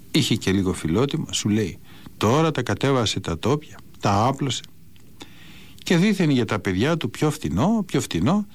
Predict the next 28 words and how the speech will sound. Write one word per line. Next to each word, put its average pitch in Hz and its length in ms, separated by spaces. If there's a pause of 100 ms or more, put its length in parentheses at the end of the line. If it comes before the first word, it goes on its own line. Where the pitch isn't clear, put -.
(240)
έδωσε 127 480
τα 107 140
χρήματα 98 540
που 98 100
είχε 98 180
πάρει 110 340
από 85 180
την 80 160
τράπεζα 117 540 (320)
και 117 120
αγόρασε 110 500
ένα 104 200
τόπι 110 340
πανί. 101 480 (460)
Αλλά 120 460 (300)
και 101 140
αυτό 98 480 (100)
ήταν 104 340
χωνεμένο. 90 720 (1080)
Μα 113 160
και 110 180
ένα 139 260
τόπι 175 300
πανί, 104 340
τι 151 140
να 202 120
το 117 120
κάνει; - 420